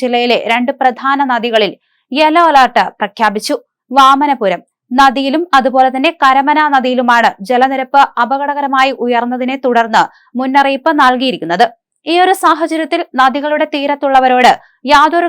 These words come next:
കാരണവശാലും നദികളിൽ ഇറങ്ങുകയോ നദി മുറിച്ചു കടക്കുകയോ ചെയ്യരുതെന്ന് അധികൃതർ കർശനമായി നിർദ്ദേശിച്ചിട്ടുണ്ട്. തീരത്തോട് ചേർന്ന് താമസിക്കുന്നവർ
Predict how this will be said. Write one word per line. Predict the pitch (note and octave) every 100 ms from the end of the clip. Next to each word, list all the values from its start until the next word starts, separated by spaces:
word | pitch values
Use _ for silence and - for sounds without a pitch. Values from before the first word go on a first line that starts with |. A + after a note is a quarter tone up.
| E4
കാരണവശാലും | D4 C#4 C#4 C#4 C#4 C4 C#4+ C#4 A#3+
നദികളിൽ | B3+ B3 C4 C#4 C#4 B3
ഇറങ്ങുകയോ | B3 C4 B3+ A#3+ D4 - _ - C#4
നദി | C#4+ E4+ C#4
മുറിച്ചു | C#4 C#4 D#4+
കടക്കുകയോ | C#4+ B3+ B3+ A#3+ C4+ D4
ചെയ്യരുതെന്ന് | C#4+ A#3+ C4 A#3+ A3 - - _ - B3
അധികൃതർ | C4 C#4+ C4 D4 C#4
കർശനമായി | C4+ B3+ D#4 D#4 C#4+ C4+ - A#3
നിർദ്ദേശിച്ചിട്ടുണ്ട്. | A#3+ A#3+ B3 B3 A#3 F#3+ G3 - _ _ _ E4
തീരത്തോട് | D#4+ E4+ F#4 F#4 F#4
ചേർന്ന് | E4+ D#4+ E4 D#4+
താമസിക്കുന്നവർ | C#4 C#4 D4 D4+ C#4 C#4 C#4